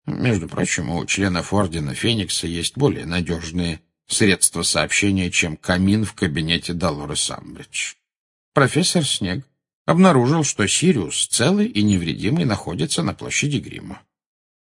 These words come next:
Однако после того, как ты не вернулся из запретного леса, куда вы пошли вместе с Амбридж,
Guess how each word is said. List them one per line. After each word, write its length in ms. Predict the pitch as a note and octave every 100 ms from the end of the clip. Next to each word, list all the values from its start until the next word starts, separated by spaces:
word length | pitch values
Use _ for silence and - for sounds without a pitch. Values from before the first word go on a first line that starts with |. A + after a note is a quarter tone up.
| -
Однако 340 | F#2+ G2 G#2
после 300 | - G2 -
того, 240 | G#2 G#2 G2+
как 200 | F#2 -
ты 140 | G2+
не 100 | G2
вернулся 480 | F2+ E2+ G#2 G2 -
из 100 | E2+
запретного 640 | D#2 F#2 F#2+ F#2 E2 C#2+
леса, 380 | C#2 C#3 D3+ D#2
куда 280 | - D#2+ D#2
вы 120 | D#2
пошли 380 | - F#2+ - D#2
вместе 320 | C#2+ D#2 -
с 120 | -
Амбридж, 520 | - - - - -